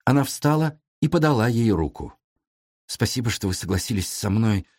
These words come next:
встретиться", начала Юлита, вешая мокрый плащ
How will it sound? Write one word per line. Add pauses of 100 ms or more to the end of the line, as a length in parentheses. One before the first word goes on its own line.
(260)
встретиться", (500)
начала
Юлита, (260)
вешая
мокрый
плащ